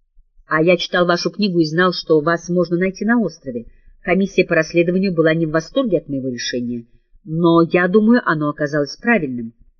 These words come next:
Мы не так много знаем о китах». «Я сделаю все, что смогу. Давайте погрузим пробы в вертолет. Чем быстрее мы доставим их в Нанайму, тем лучше. Мы передадим их Сью Оливейра,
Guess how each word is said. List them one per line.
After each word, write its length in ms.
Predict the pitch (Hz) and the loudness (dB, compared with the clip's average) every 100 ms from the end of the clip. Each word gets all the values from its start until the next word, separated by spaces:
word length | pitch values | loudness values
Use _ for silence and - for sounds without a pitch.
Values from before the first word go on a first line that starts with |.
| _ _ _ _ _ _ _ _ | _ _ _ _ _ _ _ _
Мы 200 | 156 170 | -2 -2
не 100 | 165 | -2
так 220 | 170 - | -4 -2
много 200 | 175 170 | 0 0
знаем 340 | 160 175 160 | 0 0 0
о 120 | - | -6
китах». 480 | 160 190 220 180 _ - _ _ _ _ _ _ _ _ _ _ _ _ _ _ _ | -14 -8 -8 -8 _ -20 _ _ _ _ _ _ _ _ _ _ _ _ _ _ _
«Я 200 | 180 247 | -2 0
сделаю 300 | 226 233 247 | 4 6 6
все, 140 | 240 247 | 4 0
что 140 | - | -2
смогу. 420 | 226 233 202 170 - | -2 0 0 -2 -2
Давайте 340 | 185 254 262 | 0 0 0
погрузим 380 | 208 190 180 180 | -2 -2 -2 -2
пробы 280 | 180 180 170 | 0 0 0
в 40 | |
вертолет. 480 | 170 175 175 170 165 _ _ _ _ | -2 -2 0 0 -4 _ _ _ _
Чем 200 | - 208 | -4 0
быстрее 300 | 208 220 233 | 0 2 2
мы 80 | 208 | 2
доставим 460 | 208 202 214 202 202 | 0 0 0 0 -2
их 140 | - _ | -4 _
в 120 | 156 | -4
Нанайму, 580 | 185 202 262 285 175 143 _ _ _ _ _ | -2 2 2 2 -2 -6 _ _ _ _ _
тем 160 | 240 202 | 0 0
лучше. 420 | 170 - 175 - _ _ _ _ _ - | -4 -8 -14 -14 _ _ _ _ _ -10
Мы 140 | 185 214 | -2 2
передадим 500 | 214 202 190 208 196 | 2 2 2 0 -2
их 300 | - 202 190 _ | -4 -6 -6 _
Сью 480 | _ - 208 208 190 | _ -8 -2 0 0
Оливейра, 680 | - 185 190 170 143 135 135 | 0 2 2 2 0 -2 -6